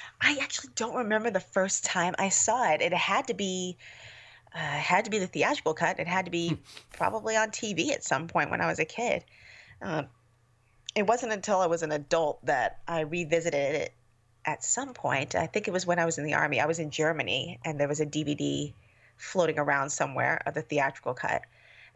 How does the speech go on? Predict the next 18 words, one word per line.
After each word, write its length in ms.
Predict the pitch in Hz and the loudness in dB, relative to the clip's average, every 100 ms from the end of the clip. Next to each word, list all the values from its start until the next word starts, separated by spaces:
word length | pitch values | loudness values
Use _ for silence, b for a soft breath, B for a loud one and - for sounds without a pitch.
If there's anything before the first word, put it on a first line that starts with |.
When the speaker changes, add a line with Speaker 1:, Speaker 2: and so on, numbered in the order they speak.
| - | -2
Speaker 1:
And, 360 | 160 151 151 | 2 2 2
um, 360 | 151 156 160 175 _ _ _ _ _ _ _ | 0 0 -2 -6 _ _ _ _ _ _ _
that 280 | 170 165 170 | -2 2 2
was 120 | 160 | 0
when 120 | 160 143 | 0 0
I 80 | |
watched 420 | 143 139 123 - - | 0 -2 -4 -6 -4
it, 160 | 127 - _ _ _ _ - | -6 -6 _ _ _ _ -12
uh, 220 | 151 147 | -8 -4
again. 540 | - 156 147 135 143 - - | -4 0 2 2 0 -4 -2
And 320 | 151 143 147 | 2 2 2
I 60 | |
thought, 280 | 143 147 147 | -2 -4 -6
man, 380 | - 165 160 160 - - - - | -2 -2 0 0 -2 0 0 2
I, 60 | 220 | 0
I 20 | |
remembered 640 | 208 196 202 220 208 190 - - | 2 0 0 0 0 -2 -4 0
that 320 | 170 156 | 2 0